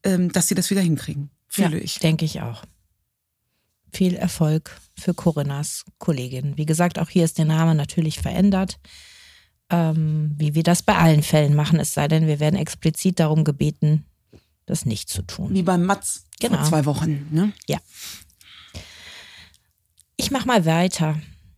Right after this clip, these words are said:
Speaker 2: Die nächste E-Mail, die uns erreicht hat, hat den Betreff Werte und wahre Worte oder Augen zu und durch.
Speaker 1: Hm.
Speaker 2: Die Sarah schreibt uns.
Speaker 1: Finde
Speaker 2: Hallo
Speaker 1: ich
Speaker 2: ihr
Speaker 1: jetzt schon interessant, Entschuldigung.
Speaker 2: <laughs> Hallo ihr zwei. Herzlichen Dank für euren tollen Podcast. Ich bin sehr dankbar, diesen und die Bücher von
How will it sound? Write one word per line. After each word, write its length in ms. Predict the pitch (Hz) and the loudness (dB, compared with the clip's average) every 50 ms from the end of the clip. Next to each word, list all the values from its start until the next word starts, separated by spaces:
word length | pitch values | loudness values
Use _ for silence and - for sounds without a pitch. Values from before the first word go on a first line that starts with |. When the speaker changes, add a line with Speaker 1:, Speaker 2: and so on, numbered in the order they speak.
| _ _ - - | _ _ -2 2
Speaker 2:
Die 80 | 202 | 4
nächste 580 | 202 202 220 262 269 - - 220 220 220 233 226 - _ _ _ _ _ | 4 4 4 2 0 -2 -2 0 0 0 -2 -4 -10 _ _ _ _ _
E-Mail, 380 | - 226 240 247 233 226 220 202 | 0 0 2 2 2 2 2 2
die 100 | 196 - | 2 2
uns 200 | - 190 185 - | 2 2 2 0
erreicht 440 | - 175 - 170 170 202 - - - | -2 -2 0 2 2 0 0 -2 -4
hat, 140 | 196 - | -2 -2
hat 120 | 190 190 - | -2 0 2
den 100 | 196 190 | 2 2
Betreff 440 | 180 175 - - 190 190 190 - - | 2 0 0 2 2 2 2 0 -2
Werte 480 | - 165 165 165 175 220 220 - - 214 | 0 2 4 4 2 2 0 -2 -2 2
und 200 | - 190 160 160 | 2 2 2 2
wahre 380 | 160 165 185 196 196 196 180 170 | 0 2 2 2 2 2 2 4
Worte 560 | 170 170 175 190 185 - - 185 185 180 - - | 4 4 4 2 0 0 2 2 2 2 0 0
oder 300 | 170 170 165 151 - 156 | 0 2 2 2 4 4
Augen 560 | 160 185 202 196 190 - - 202 202 196 190 | 4 6 4 4 2 0 2 4 4 4 2
zu 360 | - - - - 175 175 175 | 0 -2 0 2 4 4 2
und 380 | 165 - 175 185 180 - - - | 2 4 2 2 2 0 -4 -8
durch. 400 | 117 117 117 110 110 - - - - - _ _ _ _ - - - | -6 -6 -6 -6 -8 -10 -12 -16 -18 -20 _ _ _ _ -12 -6 -4
Speaker 1:
Hm. 100 | 180 151 - - - | -4 -4 -4 -4 0
Speaker 2:
Die 80 | - 208 | 2 2
Sarah 380 | 180 160 147 160 160 - 151 143 | 4 4 4 4 2 2 0 -2
schreibt 400 | - - - 165 165 - - - | -2 -4 -6 -8 -8 -10 -10 -10
uns. 280 | 143 147 - - - - | -10 -10 -10 -12 -10 -2
Speaker 1:
Finde 60 | - | 0
Speaker 2:
Hallo 120 | 208 226 - | 2 4 4
Speaker 1:
ich 60 | 277 | 4
Speaker 2:
ihr 40 | 294 | 4
Speaker 1:
jetzt 80 | - - | 4 4
schon 80 | 277 247 | 4 2
interessant, 480 | 277 214 - 196 - - 156 139 135 | 2 2 0 0 0 0 0 0 0
Entschuldigung. 420 | - - 196 185 160 - 135 - 185 254 240 - - - - - - 220 202 208 - | 2 2 2 2 2 0 -2 -4 -4 -2 -2 -2 -4 -4 -2 2 4 4 4 2 2
Speaker 2:
<laughs> 640 | - 226 220 208 185 - _ _ - - 170 - - | 2 4 4 2 0 -4 _ _ -16 -14 -14 -2 0
Hallo 160 | 247 254 247 | 2 4 4
ihr 120 | 208 165 156 | 4 4 2
zwei. 320 | - - - - - - 151 - - | 0 -2 -2 -2 -2 -4 -6 -10 -4
Herzlichen 460 | - 214 226 220 - 240 220 - 208 | 0 0 0 2 0 -2 0 2 4
Dank 180 | 185 175 180 - | 4 4 2 2
für 100 | - - | 0 0
euren 180 | 156 160 160 160 | 0 2 2 2
tollen 260 | - - 156 151 147 | 2 0 0 0 0
Podcast. 500 | - - 202 - - - 196 185 185 - | 0 0 0 0 0 0 0 0 0 0
Ich 100 | - - | -4 -4
bin 140 | - 180 175 | 0 0 2
sehr 140 | 165 165 156 | 2 2 2
dankbar, 480 | - 160 165 190 - - - 175 185 170 | 2 2 2 0 0 0 0 0 2 2
diesen 280 | 170 175 185 190 190 | 2 4 4 4 2
und 160 | - - - | 2 0 0
die 60 | - 151 | 0 0
Bücher 300 | 165 185 185 - 196 180 | 2 2 2 2 0 0
von 340 | - 175 165 160 156 156 | 0 0 2 2 2 0